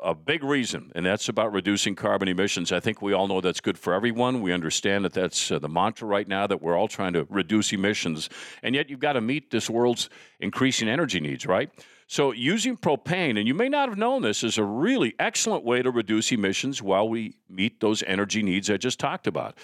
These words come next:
It's clean, it's non-toxic, it's an energy source that helps reduce carbon emissions right now. In fact, propane's carbon intensity score, and you're saying, "I don't know anything about a carbon intensity scores," but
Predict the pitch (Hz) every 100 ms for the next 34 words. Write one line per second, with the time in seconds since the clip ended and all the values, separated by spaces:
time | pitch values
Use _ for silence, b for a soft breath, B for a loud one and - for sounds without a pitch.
0 | B B 85 - - 113 120 160 202 180
1 | b b - - - 95 73 - 117 131
2 | 147 180 - _ - - 71 104 143 139
3 | 127 - 143 156 - 87 85 - 82 85
4 | - - 98 95 87 104 - 160 - -
5 | 135 135 156 151 - 127 113 156 B B
6 | B - - 147 135 _ 117 110 139 151
7 | 135 - 147 165 147 113 147 160 - 104
8 | - 127 123 117 - 127 170 226 151 143
9 | 131 131 135 123 113 104 - 143 127 101
10 | - 143 - 101 - 101 98 - B B
11 | - -